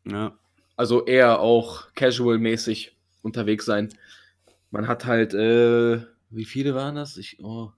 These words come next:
Speaker 2: müsste ich jetzt lügen, aber ich glaub, da sind acht Squ-,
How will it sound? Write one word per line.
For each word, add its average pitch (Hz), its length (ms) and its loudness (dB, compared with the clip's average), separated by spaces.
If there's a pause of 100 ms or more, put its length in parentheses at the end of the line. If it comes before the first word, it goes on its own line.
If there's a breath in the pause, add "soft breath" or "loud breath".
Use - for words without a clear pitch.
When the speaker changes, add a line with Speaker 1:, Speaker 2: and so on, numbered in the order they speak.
(560 loud breath)
Speaker 2:
müsste 139 280 0
ich 127 60 -6
jetzt 117 220 -4
lügen, 120 440 -2
aber 107 160 -2
ich 107 100 -6
glaub, 123 240 4
da 123 120 2
sind 120 240 -6
acht 139 240 -2
Squ-, - 420 -2